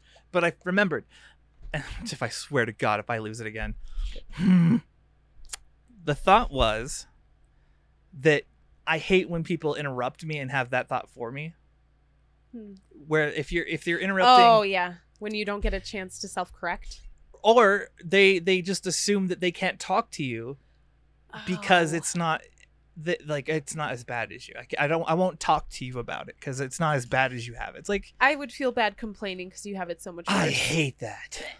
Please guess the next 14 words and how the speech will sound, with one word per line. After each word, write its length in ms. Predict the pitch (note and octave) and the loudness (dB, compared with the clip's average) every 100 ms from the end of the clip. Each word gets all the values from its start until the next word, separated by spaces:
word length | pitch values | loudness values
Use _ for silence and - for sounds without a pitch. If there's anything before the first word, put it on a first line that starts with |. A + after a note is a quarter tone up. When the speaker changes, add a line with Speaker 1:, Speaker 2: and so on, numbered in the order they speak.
| - | -20
Speaker 1:
<clears throat> 220 | G#3+ - | -20 -12
Comparative 440 | - D#3+ G#3 F3+ | -6 4 4 4
suffering 520 | - F3+ - C#3 A#2 A#2+ _ | 2 2 2 -8 -10 -14 _
Speaker 2:
Yeah. 100 | - - | -20 -20
Speaker 1:
can 180 | - A#2 | -14 -12
suck 420 | - - F3 D#3+ G#2 | -8 -2 0 0 -2
it. 80 | |
Speaker 2:
Don't 220 | - A#3 A#3+ | -8 -8 -8
do 140 | C#4 | -10
it. 200 | F#3+ - _ _ _ - | -10 -14 _ _ _ -16
It's 20 | |
not 140 | A#3 | -12
worth 180 | A3 A#3 | -12 -14
it. 180 | - - | -16 -20